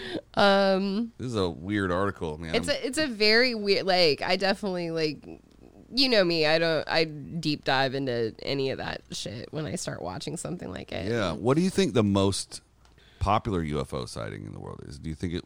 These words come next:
Speaker 2: did we touch on that yesterday with the Arizona sighting?
Speaker 1: I, I don't know. Let's, most popular U F O sighting in the world.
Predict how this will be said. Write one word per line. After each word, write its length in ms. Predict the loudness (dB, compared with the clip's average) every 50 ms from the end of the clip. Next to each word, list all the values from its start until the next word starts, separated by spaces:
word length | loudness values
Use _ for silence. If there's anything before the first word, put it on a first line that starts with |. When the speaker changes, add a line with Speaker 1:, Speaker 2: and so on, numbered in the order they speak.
| -8 -8 -4
Speaker 2:
did 80 | -2 0
we 100 | 0 0
touch 240 | 2 0 0 0 0
on 140 | 0 0
that 200 | 0 -2 -2 -2
yesterday 440 | -2 -4 -4 -2 -4 -2 0 0 0
with 340 | 0 0 -2 -4 -6 -12 -20 -20 _ -6
the 360 | -4 -2 0 0 -2 -4 -6 -10 _ _ _ _ _ _ _ _ _ -12 -12 -12 -14 _ _ -6 -2
Arizona 440 | 0 0 2 2 2 0 0 0
sighting? 420 | 0 0 0 2 2 2 0 0 -2 -4
Speaker 1:
I, 120 | -8 -8
I 40 | -6
don't 500 | -6 -6 -6 -6 -6 -6 -6 -4 -2 0
know. 400 | 0 0 -2 -4 -8 -12 -16 -20 _ _ -10
Let's, 720 | -8 -8 -6 -8 -10 -12 -14 -12 -12 -10 -12 -12 -14 -14 -14 -12 -10 -10 -10 -10 -12 -14 -14
most 760 | -12 -12 -10 -10 -10 -10 -8 -8 -10 -10 -10 -12 -12 -14 -16
popular 720 | -16 -14 -12 -12 -12 -12 -14 -12 -10 -10 -8 -8 -8 -10
U 240 | -10 -10 -12 -12 -14 -14 -16 -16 -16
F 160 | -16 -16 -16 -16 -14
O 320 | -12 -10 -8 -8 -8 -10
sighting 720 | -10 -12 -16 -18 -18 -16 -16 -14 -12 -12 -12 -12 -12 -14 -14 -14
in 300 | -14 -14 -12 -10 -10 -10
the 120 | -10 -10 -12 -12
world. 1040 | -12 -12 -10 -8 -4 -4 -4 -4 -4 -4 -6 -8 -8 -10 -12 -16 -20 -20 -20 -20